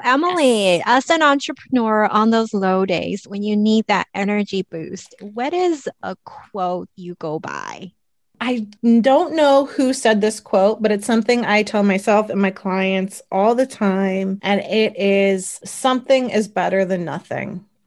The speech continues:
Speaker 2: I get analysis paralysis and fall victim to my own perfectionism, and which also, which means that things just don't get done sometimes, right? 'Cause you're just spinning out in your head. I don't know if anybody can relate to that. <laughs>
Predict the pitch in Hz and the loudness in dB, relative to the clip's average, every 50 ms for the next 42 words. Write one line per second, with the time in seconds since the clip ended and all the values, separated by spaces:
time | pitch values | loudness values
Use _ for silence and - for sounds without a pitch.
0 | _ _ - 196 202 208 214 214 220 226 226 202 226 226 214 - - 208 208 208 | _ _ 0 0 2 4 4 4 4 2 2 2 2 2 2 2 2 2 2 4
1 | 202 202 208 220 220 - - 214 208 - _ - 202 185 185 185 196 226 247 262 | 2 2 0 0 -2 -2 -2 -2 -2 -4 _ -4 -2 0 0 2 0 2 2 2
2 | 277 269 - - 294 269 254 262 262 254 262 262 254 - - - - - - - | 0 -2 0 0 2 2 4 4 2 2 0 -2 -4 -8 -14 -16 -16 -18 -10 -6
3 | - 196 190 196 190 185 190 185 185 185 185 180 180 180 175 - - 190 190 180 | -2 -2 0 0 0 -2 -2 -2 -2 -4 -4 -4 -6 -8 -6 -4 -4 -2 -2 0
4 | 190 202 196 - 220 202 202 202 202 - 208 202 196 196 190 190 190 185 185 175 | -2 -4 -4 -4 -4 -2 -2 -2 -2 -2 -2 0 0 0 -2 -4 -4 -4 -6 -6
5 | - 170 175 170 170 - 170 - - 196 196 202 - - - 233 226 233 233 214 | -8 -8 -10 -10 -10 -10 -12 -10 -6 -6 -6 -6 -6 -6 -6 -4 -2 -2 -2 -2
6 | 214 226 220 220 214 208 214 214 208 202 208 208 - - - - - _ _ _ | -2 -2 -2 -2 -2 -4 -4 -4 -6 -6 -8 -12 -20 -20 -20 -20 -20 _ _ _
7 | - - 190 196 196 190 190 185 180 - 190 196 190 - 190 190 196 196 - 220 | -8 -4 -2 0 0 0 0 -2 -4 -4 -4 -4 -4 -4 -4 -2 -4 -2 -2 0
8 | 202 190 190 190 185 - - - _ - 214 214 226 214 208 - - - 208 214 | 0 2 2 0 -2 -4 -6 -10 _ -4 0 0 0 0 -2 -4 -4 0 0 2
9 | 214 220 214 214 214 208 208 202 208 185 190 - 208 202 196 202 202 202 - 180 | 2 2 0 0 0 -2 -2 -2 -2 -2 -2 -2 -2 0 0 0 -2 -2 -4 -8
10 | - - - 185 175 175 - 165 156 - _ - 131 101 98 - 180 175 - - | -4 -2 0 0 0 -2 -6 -10 -10 -8 _ -6 -6 -4 -6 -8 -10 -10 -10 -10
11 | 165 - 151 - - - - - 185 - 165 165 147 156 170 190 196 - - 190 | -10 -10 -10 -12 -12 -12 -12 -14 -14 -10 -6 -4 -4 -2 -2 -2 -4 -4 -8 -10
12 | 185 180 185 190 - - - - - - 185 170 175 180 175 170 170 - - - | -10 -10 -8 -10 -12 -12 -14 -12 -4 -2 -2 -2 -2 -2 -6 -6 -6 -8 -10 -10
13 | 165 170 - - 143 147 156 160 175 156 - - - 165 156 - - - - - | -10 -10 -10 -10 -8 -8 -8 -8 -8 -8 -8 -10 -10 -10 -8 -8 -6 -8 -8 -8
14 | 175 170 165 - - - - - - - - - - - - | -10 -10 -10 -10 -10 -12 -10 -10 -10 -10 -10 -12 -8 -2 2